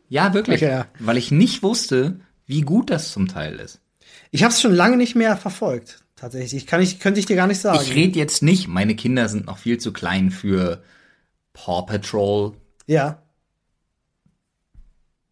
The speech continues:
Speaker 2: Paw
Speaker 1: Oder
Speaker 2: Patrol. <laughs>
Speaker 1: Paw Patrol.
Speaker 2: Ja, weiß ich, was läuft denn sonst noch
Speaker 1: Ja,
Speaker 2: so? R T L zwei.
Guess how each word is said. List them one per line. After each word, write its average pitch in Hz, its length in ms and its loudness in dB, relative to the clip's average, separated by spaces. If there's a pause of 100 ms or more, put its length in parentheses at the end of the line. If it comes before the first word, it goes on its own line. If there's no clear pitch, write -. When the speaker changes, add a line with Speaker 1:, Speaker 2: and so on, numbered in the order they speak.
(400)
Speaker 2:
Paw 151 160 0
Speaker 1:
Oder 170 140 0
Speaker 2:
Patrol. 156 360 2 (420)
<laughs> 220 380 0 (880)
Speaker 1:
Paw 95 240 -4
Patrol. 98 580 -2 (500)
Speaker 2:
Ja, 147 140 0
weiß 196 160 4
ich, 180 60 0
was 175 100 2
läuft 196 240 2
denn 185 60 4
sonst 269 220 2
noch 151 60 0
Speaker 1:
Ja, 175 520 -2
Speaker 2:
so? 170 100 -10
R 151 80 0
T 156 100 2
L 151 100 2
zwei. - 160 0